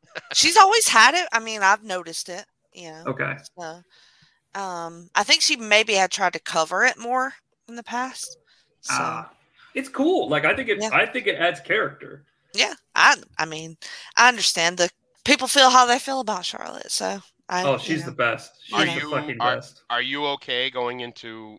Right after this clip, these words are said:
Speaker 3: WrestleMania? I mean, you're gonna have probably a, a real problem on WrestleMania. Probably Sunday. I bet you they main event Sunday
Speaker 2: Who's
Speaker 3: or
Speaker 2: she fighting?
Speaker 3: Well, they're not
Speaker 1: Rhea?
Speaker 3: main event. They're gonna,
Speaker 2: Oh,
Speaker 3: yeah, she's
Speaker 2: Rhea,
Speaker 3: fighting
Speaker 2: Rhea
Speaker 3: Rhea.
Speaker 2: picked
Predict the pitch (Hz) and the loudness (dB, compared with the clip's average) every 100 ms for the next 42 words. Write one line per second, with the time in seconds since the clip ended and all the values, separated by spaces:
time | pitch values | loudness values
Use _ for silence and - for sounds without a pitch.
0 | - 113 110 110 104 107 117 127 127 110 | -12 -10 -10 -10 -12 -12 -8 -8 -8 -10
1 | 113 107 107 110 127 117 120 110 - 113 | -12 -14 -12 -10 -8 -8 -8 -10 -8 -10
2 | 107 107 107 98 92 90 87 _ _ _ | -10 -14 -14 -12 -12 -12 -16 _ _ _
3 | _ - 120 120 - 120 143 131 101 87 | _ -14 -10 -10 -6 -2 -2 -2 -8 -16
4 | _ _ _ 104 101 92 - 101 95 95 | _ _ _ -12 -10 -10 -10 -14 -16 -16
5 | 90 90 _ _ - - 254 - 226 131 | -18 -20 _ _ -6 -4 -6 -8 -6 -6
6 | 82 82 95 80 98 101 107 98 90 80 | -10 -12 -16 -16 -16 -14 -12 -12 -14 -16
7 | - 95 85 147 180 - 185 175 175 196 | -16 -16 -12 -8 -8 -6 -6 -2 0 0
8 | 127 135 - _ - - 175 196 247 294 | -4 -10 -18 _ -6 -2 2 4 4 2
9 | 202 185 - 127 139 151 165 170 143 165 | -6 -16 -12 -6 -4 2 6 6 6 4
10 | 165 135 120 160 160 147 160 143 - - | 4 0 0 4 4 2 0 0 -2 -20